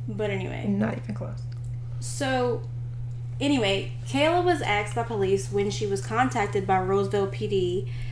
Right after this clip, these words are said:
Speaker 1: and she responded that she was never contacted directly by, um, Roseville P D. Instead, um,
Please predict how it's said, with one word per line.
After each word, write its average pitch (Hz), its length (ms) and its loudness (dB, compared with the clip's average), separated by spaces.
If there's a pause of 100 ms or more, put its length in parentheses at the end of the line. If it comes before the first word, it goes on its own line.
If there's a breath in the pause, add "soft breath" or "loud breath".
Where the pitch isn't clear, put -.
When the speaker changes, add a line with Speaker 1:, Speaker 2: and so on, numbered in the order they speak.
(340 loud breath)
Speaker 1:
and 202 340 2
she 214 220 2
responded 220 500 2
that 190 220 2
she 311 200 4
was 330 160 6
never 208 560 2
contacted 190 520 0
directly 233 640 0 (360)
by, 226 500 2
um, 220 500 0
Roseville 226 400 2
P 220 140 -2
D. 208 340 0 (520 loud breath)
Instead, 214 840 4 (400)
um, 190 460 -2